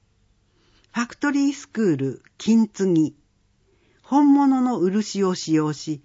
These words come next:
化学系の接着剤やパテ、塗料などは使用しない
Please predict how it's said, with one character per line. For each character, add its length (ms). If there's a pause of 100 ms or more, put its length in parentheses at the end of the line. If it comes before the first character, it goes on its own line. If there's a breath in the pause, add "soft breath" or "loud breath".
(240 soft breath)
化 140
学 320
系 180
の 160
接 220
着 340
剤 260
や 140
パ 220
テ、 260 (340 soft breath)
塗 140
料 220
な 160
ど 120
は 140
使 220
用 180
し 180
な 200
い 100